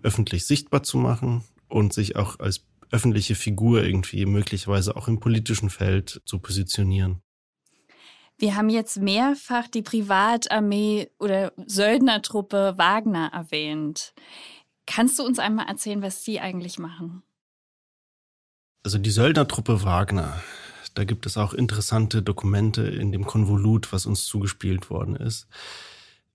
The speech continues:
Speaker 1: die auch ein bisschen die Entstehungsgeschichte beschreibt, dieser Gruppe. Die hat sich zweitausendvierzehn gegründet.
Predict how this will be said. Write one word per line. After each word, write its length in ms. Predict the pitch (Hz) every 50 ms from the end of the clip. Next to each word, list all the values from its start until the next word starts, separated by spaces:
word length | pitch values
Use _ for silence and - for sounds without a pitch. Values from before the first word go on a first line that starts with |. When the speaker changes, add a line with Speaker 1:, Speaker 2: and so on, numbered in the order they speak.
| _ _ -
Speaker 1:
die 120 | - - -
auch 120 | - -
ein 60 | 110
bisschen 260 | 101 104 98 - 104 101
die 60 | 101
Entstehungsgeschichte 1000 | 101 95 - - - 110 113 113 113 98 - - 104 - - 95 92 - - -
beschreibt, 600 | - - 87 - - - - 87 87 92 - -
dieser 220 | - 95 - 98 87
Gruppe. 480 | - - 90 87 - 107 120 120 107 - - _ _ _ _ - - - - - - - - - - - _ _ _ _ -
Die 80 | 107 107
hat 80 | 107 -
sich 140 | 117 104 -
zweitausendvierzehn 720 | - 107 98 104 107 104 92 - 110 104 - - 98 98
gegründet. 640 | 95 95 90 - - 90 87 85 85 87 82 - -